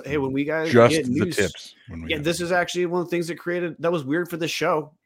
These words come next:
Speaker 1: is we talked about Dan Jackson in the Discord, like, two weeks before he was announced, which then made it weird,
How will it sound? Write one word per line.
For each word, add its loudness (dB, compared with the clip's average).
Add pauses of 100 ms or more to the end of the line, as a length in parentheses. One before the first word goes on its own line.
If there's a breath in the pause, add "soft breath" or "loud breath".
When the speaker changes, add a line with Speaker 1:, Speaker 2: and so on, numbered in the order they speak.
(160)
Speaker 1:
is -2
we -6
talked -6
about -4
Dan -2
Jackson -4
in -4
the -2
Discord, -4
like, -6
two -6
weeks -4
before -8
he -10
was -6
announced, -8
which -12
then -8
made -8
it -12
weird, -14